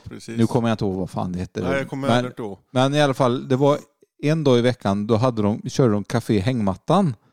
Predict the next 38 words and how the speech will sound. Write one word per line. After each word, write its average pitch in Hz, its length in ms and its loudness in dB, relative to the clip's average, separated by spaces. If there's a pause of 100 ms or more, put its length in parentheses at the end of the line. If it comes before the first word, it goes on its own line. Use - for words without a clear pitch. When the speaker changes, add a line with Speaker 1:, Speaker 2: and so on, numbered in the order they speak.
(440)
Speaker 1:
Okej. 113 600 -6
Speaker 2:
Med 120 360 4
lite 107 260 0
liveakter. 113 840 -2
Det 107 140 2
kunde 151 200 2
Speaker 1:
Mm. 175 100 2
Speaker 2:
vara 110 80 4
liksom, 87 440 0 (840)
eh, 247 60 -14 (120)
poesi, 104 960 0
alltså 117 180 2
det - 60 0
kunde 120 100 4
Speaker 1:
Mm, 117 80 2
Speaker 2:
vara 120 120 4
lite 107 160 -2
vad 110 160 4
Speaker 1:
ja, - 60 2
Speaker 2:
som 123 120 -2
helst. 139 280 4
Speaker 1:
ja, 139 80 -8 (120)
precis. 135 420 -10 (360)
För 135 80 -8
det 131 80 -2 (200)
är 127 160 4
så, 131 200 -8
ett 139 200 -6
sånt 113 240 -6
ställe. 123 440 2 (500)
Speaker 2:
Ja, 139 320 4 (560)
eh, 160 100 2
precis. 151 300 4
Och 160 140 2
det, 165 80 2
och 156 160 4
det 135 140 6
liksom, 123 500 -2